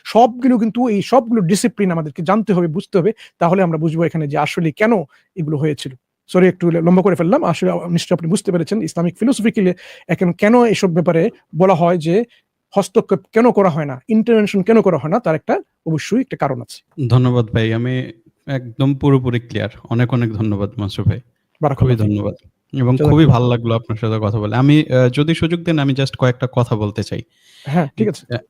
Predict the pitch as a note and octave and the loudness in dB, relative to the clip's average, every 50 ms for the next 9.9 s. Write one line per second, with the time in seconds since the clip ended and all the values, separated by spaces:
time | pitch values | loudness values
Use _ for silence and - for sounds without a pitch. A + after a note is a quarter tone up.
0 | _ _ _ _ - B2+ C#3+ D#3 D3+ C#3+ C3+ B2+ D3 D3 C#3+ C3 - - B2 A2+ | _ _ _ _ -2 0 2 2 2 0 0 2 2 4 4 2 2 -2 -2 -2
1 | A2 A#2 A2+ A2 G#2 G#2 G#2 - A#2 B2+ - - - A#2+ A#2 A2+ A#2 A2+ A#2+ A2 | -2 -2 -2 -2 -2 -4 -6 -8 -12 -14 -14 -10 -10 -8 -8 -6 -6 -6 -6 -4
2 | - B2 B2 A#2+ A#2 A2 A2+ A#2 - - B2+ A#2+ A#2+ B2 A#2+ A#2+ A#2 A2+ A2 - | -2 0 0 0 0 -2 -2 -4 -4 -4 -4 -4 -4 -4 -2 -2 -2 -4 -6 -6
3 | - A#2+ A2+ A2+ A2+ A2+ - A#2 A#2 A2+ A#2 A#2 _ _ _ _ _ _ _ C3+ | -6 -6 -4 -4 -6 -4 -2 -2 0 0 -2 -6 _ _ _ _ _ _ _ -8
4 | - - A#2+ A2+ B2+ B2+ B2+ B2 C#3 B2 B2+ A#2 A2+ A2+ A#2+ B2+ - - - B2+ | -4 -2 0 2 2 0 2 0 0 0 0 0 0 -2 -4 -6 -8 -6 -6 -4
5 | A2+ A#2+ A2+ A2+ A2 - - A#2 - - B2 A2+ - A#2 A2 A2 G2+ A2+ G#2+ G#2+ | -2 -2 -2 -2 -4 -4 -6 -8 -4 -2 -2 -2 0 0 0 0 0 0 0 0
6 | G#2+ - - - B2 A#2 A2 - A#2+ A2 G#2+ G#2 G#2 - A#2+ A2 - - A2+ G#2+ | -2 -6 -6 -4 -4 -4 -2 -2 -2 -2 -2 -4 -6 -6 -8 -4 0 0 0 0
7 | G#2+ - - A#2 A#2+ A#2 A#2+ A#2 A2+ A#2 A2 - A#2 A2+ A2+ A2+ - A#2+ G2+ G2+ | -2 -4 -4 0 2 2 2 2 2 2 2 2 2 2 0 0 -2 -4 -2 -2
8 | A2+ G#2+ A#2 A#2 A2+ A#2 G#2+ - G2 A2 - _ _ - C#3 C#3 E3+ E3+ - - | -2 -2 -2 0 0 0 -2 -2 -6 -8 -10 _ _ -10 -6 -6 -6 -6 -6 -8
9 | G#2 - _ _ _ _ _ _ _ _ _ _ _ _ _ _ _ D3 | -10 -10 _ _ _ _ _ _ _ _ _ _ _ _ _ _ _ -8